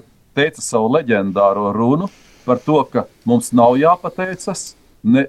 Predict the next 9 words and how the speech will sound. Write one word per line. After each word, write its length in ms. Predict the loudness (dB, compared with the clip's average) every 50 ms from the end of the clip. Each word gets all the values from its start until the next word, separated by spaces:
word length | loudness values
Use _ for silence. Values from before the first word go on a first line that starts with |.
| -4
Lielkrieviem, 760 | -6 -2 0 0 0 -2 -2 -4 -4 -2 -2 -2 -2 -2 -2 -4 -10 _ _ _ _ _ _ _ _ -2
ne 100 | 0 2
vācu 340 | 4 4 4 4 2 0
skolām, 640 | -6 -12 -6 -4 -2 0 2 4 4 4 4 2 0 -4 _ _ _ _ 0
ne 120 | 4 6
mužniecībai, 800 | 6 6 6 4 4 2 -2 -4 -4 -6 -8 -6 -2 0 2 2 2
ne 80 | 2
Rīgas 360 | 2 2 0 0 -2 -6 -2
rātei, 540 | 2 4 4 6 4 2 0 -2 -6 -6 -6